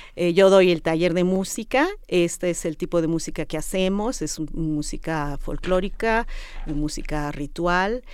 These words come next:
Eh, trabajo con, eh, unos xilófonos que yo mandé a hacer, son xilófonos cromáticos y afinados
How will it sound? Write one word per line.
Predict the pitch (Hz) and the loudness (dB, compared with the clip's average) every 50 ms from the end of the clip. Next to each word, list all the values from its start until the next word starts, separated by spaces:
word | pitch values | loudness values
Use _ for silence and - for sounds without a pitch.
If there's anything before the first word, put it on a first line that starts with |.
| - - - 139 - - - | -16 -14 -14 -14 -14 -12 -6
Eh, | - 185 175 | -4 -4 -2
trabajo | - - 170 175 175 170 - 208 175 | 0 0 2 2 2 0 0 -4 -4
con, | - - 156 156 165 160 160 160 | -2 -2 0 0 2 2 2 2
eh, | 156 156 - | 0 0 -2
unos | - 175 165 160 170 165 - - - - | -2 -2 0 0 -2 -2 -4 -6 -8 -8
xilófonos | - - 185 170 170 160 - - 170 165 156 156 151 - | -4 -2 0 0 0 0 0 -2 -2 0 0 -2 -2 -4
que | - 160 151 | -6 -4 -2
yo | 151 160 151 | 0 0 0
mandé | 151 147 147 151 143 143 156 151 151 151 | 2 2 2 0 0 0 0 0 0 -2
a | 147 | -2
hacer, | 147 - - 170 190 196 | -4 -2 -2 -2 -2 -2
son | - 175 156 | -4 -6 -6
xilófonos | - 165 156 147 - 160 151 147 - | -4 -6 -6 -4 -2 -4 -4 -4 -4
cromáticos | - 160 151 151 151 151 147 - 196 190 - 170 160 | -6 -4 -2 -2 -2 -2 -4 -6 -8 -6 -6 -6 -4
y | 151 | -4
afinados | 151 - - 156 151 151 151 151 151 147 - - - | -6 -6 -4 -4 -2 -2 -2 -4 -4 -6 -6 -8 -10